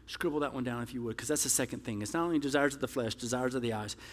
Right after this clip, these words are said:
James one fourteen, it says the following. It says, "But each person is tempted." Listen, this is when you're tempted.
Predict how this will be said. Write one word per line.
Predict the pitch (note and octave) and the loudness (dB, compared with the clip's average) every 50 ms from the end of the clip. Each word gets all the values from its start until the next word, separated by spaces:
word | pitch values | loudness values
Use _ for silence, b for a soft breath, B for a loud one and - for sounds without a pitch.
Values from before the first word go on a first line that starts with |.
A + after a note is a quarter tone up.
| B B | B B
James | B - D3 D#3 F3 E3+ C#3+ | B 2 4 4 4 2 2
one | C#3+ D3+ D3+ D3+ D3 | 0 0 2 2 0
fourteen, | - D3+ C#3+ C3+ C3 - D3 C3+ C3 A#2+ | 0 0 -2 -2 -2 -2 0 0 2 0
it | A#2 B2 | 0 0
says | - - C3+ A#2+ A#2+ | 0 0 0 0 -2
the | A#2+ | -4
following. | A#2+ - C3 B2 | -4 -4 -4 -4
It | A#2+ | -2
says, | - C3+ A#2+ | -2 -2 -2
"But | A2 A#2 C3 B2+ | 0 -2 -2 -2
each | C#3 D#3 F3+ E3+ - | 0 -2 -2 -2 -4
person | - - E3+ D#3 - E3 D#3 | -4 -2 -2 -2 -2 -2 0
is | C3 - | 0 0
tempted." | - - - - C3 A2 - - G#2 G#2+ - - b b b b b b b b b b b b b b b b b b - - - - - - - - - - - - - - - - - - - - - - | -2 -2 -2 -2 -2 -4 -4 -6 -8 -8 -10 -14 b b b b b b b b b b b b b b b b b b -20 -20 -20 -20 -20 -20 -20 -20 -20 -20 -20 -20 -20 -20 -20 -20 -20 -20 -20 -20 -10 -2
Listen, | - C#3 - - | 0 0 0 0
this | - C#3 D3 - - | 2 2 2 4 2
is | F#3 | 2
when | D#3 D#3 E3 D#3+ | 2 2 4 4
you're | D3 | 4
tempted. | C3+ - - C#3 B2 - - F#2+ - | 2 2 0 -2 -2 -2 -4 -8 -10